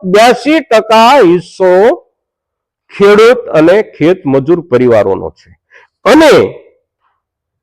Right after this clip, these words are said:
સરકારના પગારોના દાયરામાં દાખલ થઈ ગયેલા કેટલાક લોકો અને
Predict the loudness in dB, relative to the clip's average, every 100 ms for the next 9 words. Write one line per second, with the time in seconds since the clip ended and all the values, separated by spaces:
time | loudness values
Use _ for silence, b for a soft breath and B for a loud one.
0 | _ _ _ _ -20 -4 0 0 2 2
1 | 2 2 2 2 4 2 2 -2 -6 -2
2 | 0 2 2 2 2 2 2 2 2 2
3 | 4 2 2 2 0 0 0 -2 -4 -2
4 | -2 0 0 0 -2 -4 -8 -6 -6 -4
5 | -4 -2 0 0 0 -2 _ _ _ _
6 | -4 0 2